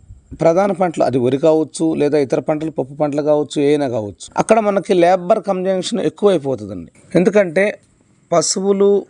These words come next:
గడ్డి తిని పెండ వేస్తే ఆ పెండ మళ్ళీ మనం తీసుకెళ్ళి పొలంలో వేస్తాం కాబట్టి పూర్తిగా పశువుల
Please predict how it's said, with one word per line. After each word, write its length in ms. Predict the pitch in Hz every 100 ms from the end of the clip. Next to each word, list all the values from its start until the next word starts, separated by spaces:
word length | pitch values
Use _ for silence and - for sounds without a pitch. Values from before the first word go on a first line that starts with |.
| _ _ 139 120
గడ్డి 260 | 131 165 160
తిని 240 | 160 165 165 - _ _ _
పెండ 200 | 151 151 160
వేస్తే 220 | 143 - 147 139
ఆ 40 | 135
పెండ 160 | 147 165 156
మళ్ళీ 200 | 151 160
మనం 140 | 143 139 135
తీసుకెళ్ళి 500 | 131 - 147 139 143 - _
పొలంలో 280 | 127 143 147
వేస్తాం 260 | 135 - 131 127
కాబట్టి 380 | 120 120 110 135 - - - - _ -
పూర్తిగా 500 | 220 208 - 202 311 330 - - _ _ _ _ _ _ _ -
పశువుల 260 | 170 180